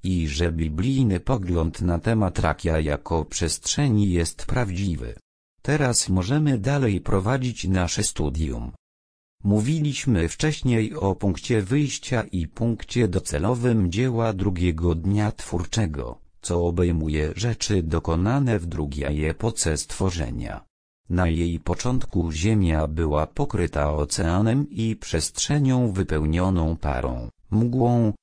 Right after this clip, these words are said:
chmurami i mgiełkami od powierzchni oceanu aż do drugiego pierścienia,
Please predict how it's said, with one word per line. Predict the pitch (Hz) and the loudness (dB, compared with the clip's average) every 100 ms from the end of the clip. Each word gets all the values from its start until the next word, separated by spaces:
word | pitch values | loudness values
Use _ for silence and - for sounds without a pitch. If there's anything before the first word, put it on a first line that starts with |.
| - | -14
chmurami | - 131 110 85 82 76 98 127 - 113 | -4 0 2 2 2 2 0 -2 0 4
i | |
mgiełkami | 98 87 80 87 - 104 85 73 85 | 4 4 2 0 0 -2 -2 0 0
od | 82 80 | 0 -2
powierzchni | - 87 80 110 139 - 127 117 85 | -2 0 2 0 0 0 2 4 2
oceanu | 78 - 98 87 - 85 | 0 0 0 0 0 0
aż | 87 85 73 | 0 0 0
do | 80 85 | 0 2
drugiego | 87 90 87 92 90 92 | 2 0 2 0 2 0
pierścienia, | 87 92 78 - - 131 117 87 | 0 0 0 -2 -2 2 2 2